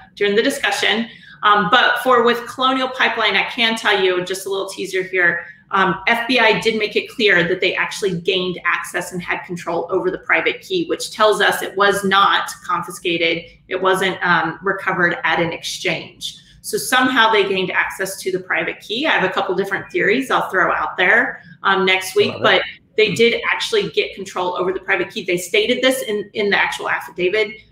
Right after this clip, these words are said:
Speaker 1: um, a-, and the war-, they had to write up, you know, the, the warrant and the affidavit are public. Um, so they did actually state that, that they had physical control over the private key.
Speaker 2: There must have been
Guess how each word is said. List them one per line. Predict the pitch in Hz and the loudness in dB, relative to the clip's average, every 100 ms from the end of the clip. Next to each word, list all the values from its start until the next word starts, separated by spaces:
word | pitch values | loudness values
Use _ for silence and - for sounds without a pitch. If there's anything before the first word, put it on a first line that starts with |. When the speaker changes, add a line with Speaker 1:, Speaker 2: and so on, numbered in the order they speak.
| _ | _
Speaker 1:
um, | 190 175 160 165 - | 0 2 0 -4 -8
a-, | - | -2
and | 175 170 190 180 | 0 0 0 0
the | |
war-, | 175 185 185 180 | 0 2 2 0
they | |
had | 180 | -2
to | 185 | 0
write | 180 175 | 0 2
up, | 170 - | 0 -4
you | 196 | -4
know, | 175 - 185 | -4 -4 -6
the, | 180 175 165 | -8 -8 -8
the | 185 | -6
warrant | 196 196 | -2 -2
and | 180 | -2
the | - | -4
affidavit | - - 175 170 | -6 -4 -2 -2
are | 170 - | -4 -4
public. | 185 196 - - _ - _ | 0 0 0 -8 _ -20 _
Um, | 185 180 175 | 2 4 2
so | - 196 | 2 2
they | 190 185 | 4 4
did | 190 | 4
actually | 185 185 185 | 2 0 -4
state | 180 - 180 180 | -4 -2 0 0
that, | - 180 | -2 -2
that | 180 | -4
they | 170 | -4
had | 180 170 - - | -2 -4 -8 -6
physical | 185 185 - | -4 -6 -8
control | 175 165 160 - | -6 -4 -4 -2
over | 160 | -4
the | 156 | -6
private | - - - - | -10 -14 -16 -16
key. | - - _ - - - - - | -16 -16 _ -20 -20 -20 -20 -4
Speaker 2:
There | 151 | 2
must | 165 135 | 2 0
have | 156 | 0
been | 165 151 147 | 2 2 -2